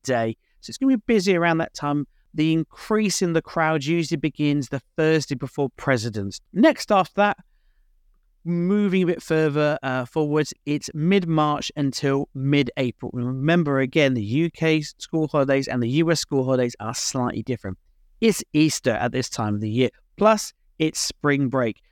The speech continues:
So spring break starts at a different time.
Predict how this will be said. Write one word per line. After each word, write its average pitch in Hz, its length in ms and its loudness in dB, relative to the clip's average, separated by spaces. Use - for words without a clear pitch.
So - 140 -12
spring 202 440 2
break 170 400 2
starts - 640 -4
at - 80 -12
a 135 180 -4
different - 380 -2
time. 127 240 -2